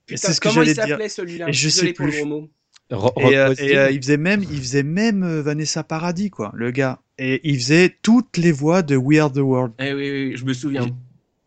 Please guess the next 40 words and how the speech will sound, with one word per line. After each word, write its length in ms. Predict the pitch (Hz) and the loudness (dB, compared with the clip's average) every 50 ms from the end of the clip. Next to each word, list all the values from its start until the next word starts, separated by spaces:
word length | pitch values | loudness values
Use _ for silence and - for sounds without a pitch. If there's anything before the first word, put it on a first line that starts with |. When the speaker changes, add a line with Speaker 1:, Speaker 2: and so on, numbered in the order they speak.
| _ _ | _ _
Speaker 1:
Et, 140 | - 127 131 | 2 4 4
et 100 | 131 131 | 6 4
je 120 | 123 131 123 | 4 2 2
sais 160 | - - 147 | 2 0 0
plus 160 | - - 196 | 0 -2 -4
comment 220 | - - 160 143 139 | -2 0 0 2 2
il 40 | 135 | 2
s'appelle. 320 | - 143 123 - 143 123 120 | 2 -2 -2 0 2 2 2
Alors, 160 | 117 107 104 - | 2 2 0 0
cher 220 | - - 175 170 - | 0 0 0 0 0
auditeur, 480 | 175 151 135 135 131 - 165 160 165 156 | -2 -2 -2 -4 -4 0 0 2 2 2
si 160 | - - - | 0 -2 -4
Speaker 3:
Je, 60 | 131 127 | -2 -2
Speaker 1:
jamais 240 | 135 131 147 151 | 0 2 2 2
vous 160 | 143 135 135 131 | 2 2 0 0
Speaker 3:
je 60 | 131 | 0
vois 180 | 135 127 123 123 | 2 0 0 0
pas. 180 | 110 87 85 - _ _ _ _ _ _ _ - - - - - - - | -4 -6 -8 -10 _ _ _ _ _ _ _ -20 -20 -18 -18 -20 -14 -8
Speaker 1:
Et 60 | - | -4
c'était, 420 | - - 120 - - 123 120 - _ _ | -2 -2 -2 0 0 -2 -2 -2 _ _
le 220 | 143 127 127 127 127 | 0 2 4 4 4
gars 200 | 120 147 165 170 | 6 4 4 4
était 320 | 147 127 - 123 127 - _ _ - | 2 0 -2 -4 -4 -4 _ _ -4
exceptionnel, 800 | 233 220 - - - - 175 - - - 147 127 117 107 101 98 | -2 -2 -2 -4 -2 -2 -2 -2 0 -2 0 0 0 -2 -4 -6
quoi. 240 | - - 107 - _ _ _ - | -10 -14 -16 -16 _ _ _ -2
Enfin 100 | 117 107 | -2 -2
bon. 120 | 104 - _ | -2 -6 _
Speaker 2:
C'est, 240 | - - 139 135 131 | -10 -8 -8 -8 -8
c'est, 220 | 127 131 123 120 | -6 -4 -2 -2
oui, 200 | 117 127 139 - - _ | -2 -4 -6 -10 -14 _
c'est, 240 | _ - - 131 - | _ -14 -12 -12 -12
c'est, 140 | - - 127 | -10 -2 2
Speaker 1:
Donc 140 | 135 165 170 - | 4 4 4 6
Speaker 2:
c'est 60 | 180 | 6
Speaker 1:
le 80 | 196 202 | 8 8
luron, 520 | 190 190 175 143 143 151 160 170 175 160 | 8 8 8 6 4 4 4 4 4 4
euh, 60 | 147 | 4
imitateur, 680 | 139 139 143 139 - 143 131 - - 123 131 143 147 131 | 4 2 0 2 2 0 0 2 0 2 2 2 2 0
euh, 200 | 117 104 104 101 | -2 -4 -4 -6
voilà. 200 | 98 101 95 95 | -8 -8 -10 -12